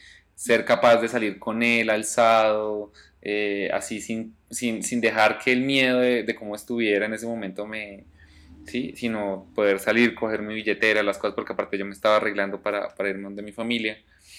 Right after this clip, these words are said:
y yo estaba sin arreglar todo, y me tocó bajar en chanclas, o sea, casi que se me quedan las llaves, o sea, así el acabose,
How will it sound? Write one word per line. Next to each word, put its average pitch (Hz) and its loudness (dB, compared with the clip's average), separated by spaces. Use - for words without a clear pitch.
y 107 -2
yo 101 -8
estaba 101 2
sin 117 0
arreglar 113 6
todo, 120 4
y 113 2
me 113 -2
tocó 98 -4
bajar 101 2
en 104 -2
chanclas, 107 2
o 82 -10
sea, 104 4
casi 104 -2
que - -8
se 107 -8
me 104 -6
quedan 98 0
las 98 0
llaves, 110 4
o 101 -10
sea, 101 0
así - -8
el 101 -2
acabose, 120 2